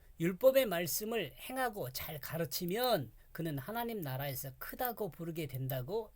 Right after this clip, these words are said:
증거하고 있습니다. 하나님 나라에서 크다고 부르게 되는 그것은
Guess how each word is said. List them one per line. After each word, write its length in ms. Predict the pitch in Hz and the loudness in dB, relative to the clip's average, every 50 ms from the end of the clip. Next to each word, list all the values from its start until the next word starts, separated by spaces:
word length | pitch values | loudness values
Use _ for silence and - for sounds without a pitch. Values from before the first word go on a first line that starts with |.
| - | -10
증거하고 760 | - - 151 139 143 147 139 143 127 117 113 113 151 202 226 | -6 -4 -2 0 0 0 0 -2 -4 -4 -6 -6 -8 -8 -8
있습니다. 480 | 175 151 - - 135 117 101 95 98 - - - - - - - - - - - - - - - - - - - - - - - - - | -8 -8 -8 -8 -8 -8 -10 -12 -14 -14 -16 -20 -20 -20 -20 -20 -20 -20 -20 -20 -20 -20 -20 -20 -20 -20 -20 -20 -20 -16 -14 -14 -14 -10
하나님 420 | - 202 214 240 269 285 320 294 277 | -4 -2 0 2 4 2 2 2 2
나라에서 480 | 240 202 190 190 190 - - 185 - | 2 2 2 2 2 2 0 0 -2
크다고 640 | - - - - 277 262 254 233 226 254 247 247 233 | -2 -8 -2 2 2 4 4 4 4 6 6 6 4
부르게 460 | - - 202 202 208 180 208 202 180 | 2 -2 -4 -4 0 0 2 2 2
되는 500 | 135 170 170 175 180 170 147 127 120 113 | 0 0 0 0 0 0 0 -2 -4 -6
그것은 580 | - 160 175 240 277 - - 170 139 196 254 269 | -8 -4 2 2 4 4 4 0 -2 -4 -6 -10